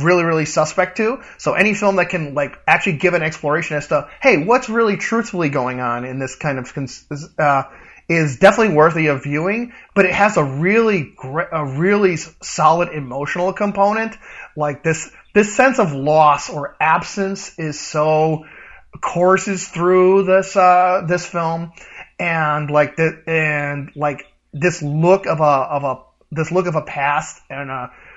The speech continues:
sense of the kind of things you need to do to reconcile with said past is, uh, I think really prevalently brought about in a way that audiences can not just, you know,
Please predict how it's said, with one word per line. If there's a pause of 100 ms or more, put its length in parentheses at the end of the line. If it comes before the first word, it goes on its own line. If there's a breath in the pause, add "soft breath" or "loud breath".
(140 loud breath)
sense
of
the
kind
of
things
you
need
to
do
to
reconcile
with
said
past
is, (680 loud breath)
uh,
I
think
really
prevalently
brought
about
in
a
way
that
audiences
can
not
just,
you
know,